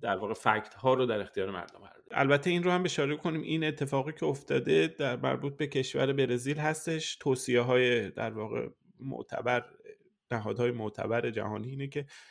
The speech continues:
به هر حال بر-، به قوانینه که مردم به قوانینی مراجعه بکنن که قوانین داخلی کشور هست، بر اساس موقعیت و شرایط خاص و ویژه اونها، بحث دسترسی اونها به انواع واکسن. به هر حال واکسن های تایید می‌شه، توصیه عمومی اینه که به اونها در واقع توجه داشته باشن.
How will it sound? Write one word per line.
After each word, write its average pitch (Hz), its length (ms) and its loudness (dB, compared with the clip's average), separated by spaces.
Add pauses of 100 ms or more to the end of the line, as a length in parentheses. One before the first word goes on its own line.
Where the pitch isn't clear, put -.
(100)
به 127 80 4
هر 123 40 6
حال 135 140 4
بر-، 131 360 4 (240)
به 120 80 -2
قوانینه 120 640 2
که 110 160 -2
مردم 110 300 -2
به 120 60 -2
قوانینی 110 640 0
مراجعه 131 500 -2
بکنن 127 380 -4
که 120 100 -10
قوانین 107 380 -2
داخلی 120 480 0
کشور 151 420 -4
هست، 139 240 -6 (280)
بر 123 140 4
اساس 135 440 0
موقعیت 123 680 2
و 123 80 2
شرایط 117 500 -2
خاص 139 380 -6
و 131 140 -4
ویژه 110 400 -2
اونها، 143 520 -6 (200)
بحث 120 220 -4
دسترسی 123 760 -2
اونها 139 380 -4
به 135 80 -4
انواع 131 280 -8
واکسن. 131 320 -10
به 127 80 0
هر 123 100 2
حال 131 180 0 (180)
واکسن 127 380 0
های 123 160 -2
تایید 120 360 0
می‌شه، 123 240 -6
توصیه 147 480 0
عمومی 160 360 0
اینه 160 120 -4
که 156 140 -8
به 143 100 -6
اونها 120 640 -2
در 107 180 0
واقع 107 260 -10
توجه 101 600 -12
داشته - 320 -12
باشن. - 280 -18